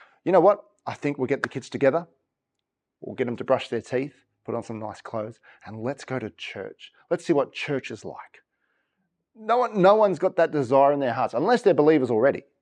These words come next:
But no one's got that desire in their hearts to do that. Maybe there's a one-off. They're just, you know, walking by and they're, you know, God works in, in amazing ways. But no one's got that plan to do that.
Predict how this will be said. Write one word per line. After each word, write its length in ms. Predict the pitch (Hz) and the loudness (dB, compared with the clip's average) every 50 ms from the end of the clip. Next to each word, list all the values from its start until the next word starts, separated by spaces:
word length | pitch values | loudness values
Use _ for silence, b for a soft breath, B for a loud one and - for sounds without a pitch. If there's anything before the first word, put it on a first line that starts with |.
| _ _ _ _ _ _ _ _ _ _ - | _ _ _ _ _ _ _ _ _ _ -20
But 120 | 233 - | -14 -4
no 100 | 226 214 | -2 0
one's 140 | 214 208 170 | 0 0 0
got 100 | 175 180 | -2 2
that 160 | 165 175 160 | 2 2 2
desire 360 | 151 147 110 151 156 156 151 147 | 2 0 4 4 6 6 6 4
in 60 | 139 | 0
their 120 | 131 117 | -4 -6
hearts 360 | 107 - 147 135 123 117 - | -4 -2 0 0 0 0 -2
to 80 | - 127 | -10 -10
do 260 | 98 - 143 143 135 - | -6 -2 0 0 0 -2
that. 240 | 156 - - _ _ _ _ _ _ _ _ _ _ _ _ _ _ _ _ - | -4 -8 -10 _ _ _ _ _ _ _ _ _ _ _ _ _ _ _ _ -8
Maybe 260 | 123 143 156 156 147 | 0 0 2 2 2
there's 160 | 120 113 101 | 0 -2 -2
a 40 | 110 | -2
one-off. 460 | 95 95 101 135 185 185 - - - _ _ | -2 -2 0 -2 -2 -4 -6 -14 -20 _ _
They're 120 | - 107 | -12 -12
just, 180 | 104 107 - - | -10 -10 -12 -10
you 60 | 123 | -6
know, 100 | 110 104 | -6 -4
walking 340 | 110 113 120 117 - 113 101 | -2 0 -2 -2 -2 -4 -2
by 280 | 92 104 110 120 123 113 | 2 4 4 4 4 2
and 100 | 92 90 | 0 -4
they're, 160 | 87 - _ _ | -8 -10 _ _
you 80 | - 107 | -10 -8
know, 200 | 101 92 107 113 _ _ _ _ _ _ _ _ _ _ | -6 -6 -8 -10 _ _ _ _ _ _ _ _ _ _
God 180 | - 131 123 110 | -4 -2 -2 -2
works 260 | 110 113 110 110 - | -2 -2 -4 -4 -6
in, 240 | 120 110 104 101 101 - | -8 -8 -8 -10 -12 -12
in 120 | - 113 110 | -12 -10 -10
amazing 380 | 107 104 101 98 - 107 107 | -8 -6 -8 -8 -8 -10 -8
ways. 400 | 113 120 117 - 117 - _ _ _ _ _ _ _ _ _ _ _ _ _ _ _ _ _ _ | -8 -8 -8 -8 -12 -18 _ _ _ _ _ _ _ _ _ _ _ _ _ _ _ _ _ _
But 80 | - 170 | -10 -6
no 100 | 175 185 | -4 -2
one's 140 | 175 143 - | -2 -2 -2
got 120 | 170 143 | -2 -2
that 200 | 151 123 - - | -2 -4 -4 -6
plan 400 | - 143 135 139 127 113 98 90 | -6 -4 -4 -2 -2 -4 -6 -10
to 60 | 90 | -10
do 260 | 101 101 131 139 139 | -2 0 2 2 2
that. 320 | 101 92 - - - _ | 0 -4 -8 -12 -16 _